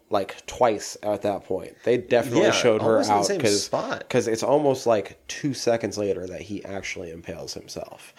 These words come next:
Speaker 2: That's a
Speaker 1: Be-,
Speaker 2: good point.
Speaker 1: because
Speaker 2: No, no,
Speaker 1: she
Speaker 2: she
Speaker 1: gets,
Speaker 2: falls in first.
Speaker 1: yeah, she gets whacked by the shovel.
Speaker 2: Yeah, 'cause he
Speaker 1: and
Speaker 2: turns and
Speaker 1: then
Speaker 2: hits her.
Speaker 1: she hits hard
Speaker 2: Dale.
Speaker 1: in the grave.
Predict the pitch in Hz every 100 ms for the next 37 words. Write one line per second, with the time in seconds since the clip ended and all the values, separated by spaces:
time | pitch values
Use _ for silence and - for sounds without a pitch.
0 | - - 135 - 151 - - 175 104 -
1 | - 104 170 151 143 156 127 202 208 175
2 | 156 - 156 104 - 117 92 90 - 143
3 | 156 135 110 101 107 139 - 139 143 147
4 | - 113 101 101 101 101 123 113 120 120
5 | 113 123 165 175 147 127 98 101 107 _
6 | _ - - 117 101 104 - - _ _
7 | - 104 123 127 98 85 82 - _ _
8 | _ _ 101 90 87 87 64